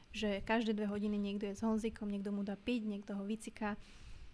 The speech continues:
To sú fakt také veci, že si to ľudia nevedia predstaviť, ale v tom dvetisícdvadsať sa to tak zlomilo, kedy začal padať, kedy si prvýkrát sadol na ten vozíček a kedy sme vlastne museli začať hľadať bezbariérové bývanie, lebo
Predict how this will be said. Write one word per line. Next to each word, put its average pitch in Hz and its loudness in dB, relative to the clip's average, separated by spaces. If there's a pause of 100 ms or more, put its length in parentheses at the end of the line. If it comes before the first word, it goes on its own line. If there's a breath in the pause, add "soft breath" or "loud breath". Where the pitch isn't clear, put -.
(100 soft breath)
To - -4
sú 226 2
fakt 233 4
také 233 0
veci, 214 2
že 208 2
si - -6
to 214 -2
ľudia 214 4
nevedia 208 2
predstaviť, 220 2
ale 208 2
v - -8
tom 233 2
dvetisícdvadsať 208 0
sa 208 -4
to 208 -8
tak 208 -2
zlomilo, 196 -2
kedy 214 -2
začal 208 0
padať, 202 0
kedy 208 -2
si 208 -2
prvýkrát 214 -2
sadol 208 0
na 202 -2
ten 202 -4
vozíček 202 -2 (600 soft breath)
a 202 0
kedy 226 4
sme 220 4
vlastne 208 2
museli 220 4
začať 214 2
hľadať 202 4 (840)
bezbariérové 214 4
bývanie, 214 4 (840)
lebo 202 2